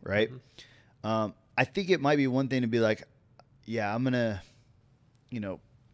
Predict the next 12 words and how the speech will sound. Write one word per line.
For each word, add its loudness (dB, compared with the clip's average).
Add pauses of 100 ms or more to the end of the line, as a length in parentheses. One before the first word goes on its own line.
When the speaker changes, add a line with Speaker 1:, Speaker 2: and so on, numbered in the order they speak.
(340)
Speaker 1:
trying -6
to -12
flesh -4
this -6
out, -2
say, -4
okay, -4
so -4
you -2
state 0
a 2
need, -2